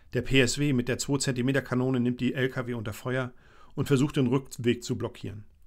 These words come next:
Ein heilloses Durcheinander von explodierenden Geschützen und Fahrzeugen, Benzinfässern und schreienden Russen. Geschockt von unserem Angriff und mit wenig Gegenwehr versuchen sich die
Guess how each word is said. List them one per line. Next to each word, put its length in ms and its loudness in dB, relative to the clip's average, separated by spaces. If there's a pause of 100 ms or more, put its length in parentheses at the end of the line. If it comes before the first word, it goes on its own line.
(360)
Ein 280 -2
heilloses 520 0
Durcheinander 640 -2
von 180 -8
explodierenden 640 -2
Geschützen 400 -6
und 100 -8
Fahrzeugen, 600 -10 (440)
Benzinfässern 840 0
und 180 0
schreienden 460 0
Russen. 340 -6 (560)
Geschockt 340 -2
von 140 -4
unserem 220 -4
Angriff 440 -4 (120)
und 120 -4
mit 200 -2
wenig 300 2
Gegenwehr 580 -4 (380)
versuchen 480 -2
sich 220 -4
die 160 -10